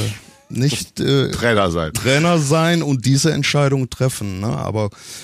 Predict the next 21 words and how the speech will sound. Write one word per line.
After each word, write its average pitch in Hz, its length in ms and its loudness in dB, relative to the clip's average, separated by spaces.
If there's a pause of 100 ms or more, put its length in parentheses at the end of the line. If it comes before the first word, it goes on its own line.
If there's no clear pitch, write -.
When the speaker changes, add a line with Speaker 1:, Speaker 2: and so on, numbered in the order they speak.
(120)
Speaker 1:
ich - 140 -10
glaube, 127 240 2
grundsätzlich 123 580 0
wird's 113 160 -2
dann 101 120 -2
immer 110 180 -2
so 110 100 -2
sein, 107 340 -2
dass 101 200 -4
du 98 100 -8
dann, 95 380 -8
äh, - 260 -10
demjenigen 110 580 0
wieder 107 200 0
das 104 180 -2
Vertrauen 104 400 -8
schenkst, 104 400 -6
der 95 180 -6
auch 107 140 -10
vorher 110 360 -2
schon 104 340 -6